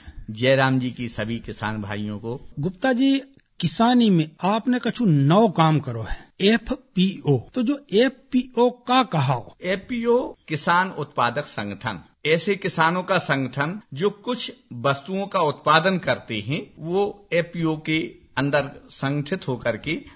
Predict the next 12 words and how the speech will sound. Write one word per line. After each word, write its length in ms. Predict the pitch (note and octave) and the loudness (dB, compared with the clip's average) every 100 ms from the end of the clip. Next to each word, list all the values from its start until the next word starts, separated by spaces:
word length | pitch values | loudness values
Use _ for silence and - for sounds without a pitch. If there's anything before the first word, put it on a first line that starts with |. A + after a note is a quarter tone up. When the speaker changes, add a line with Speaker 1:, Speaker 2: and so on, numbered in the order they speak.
| _ | _
Speaker 1:
और 220 | - B2 - | -2 -2 0
एफ़पीओ 340 | B2+ - A2+ | -4 -4 -8
का 100 | G2 | -6
निर्माण 400 | - G#3+ G2+ F#2 | -8 -8 -6 -6
करते। 340 | E2+ D#2+ - - _ _ _ | -6 -8 -10 -20 _ _ _
Speaker 2:
तो 120 | - B3+ | -6 -2
ये 240 | G3+ B3+ | 0 0
जो 180 | B3 B3+ | -2 -2
आपको 280 | A#3+ - A#3 | -4 -4 -2
संगठन 460 | F3 E3+ D#3 F#3 | 2 2 4 2
कहा, 320 | D#3+ C#3 D3+ | 2 0 0
किसान 680 | F3+ - E3+ - G3 G#3 A#3+ | -2 -4 -2 0 2 2 0